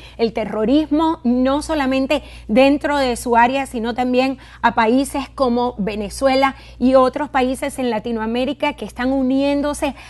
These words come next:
a esta, eh, doctrina socialista comunista.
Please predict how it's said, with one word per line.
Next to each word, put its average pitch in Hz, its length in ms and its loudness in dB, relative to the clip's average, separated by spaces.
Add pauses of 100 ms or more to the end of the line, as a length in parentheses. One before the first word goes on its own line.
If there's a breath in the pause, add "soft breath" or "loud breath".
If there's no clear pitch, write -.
a 226 160 2
esta, 247 960 2
eh, 220 260 0
doctrina 294 880 0
socialista 240 720 -2
comunista. 247 640 -6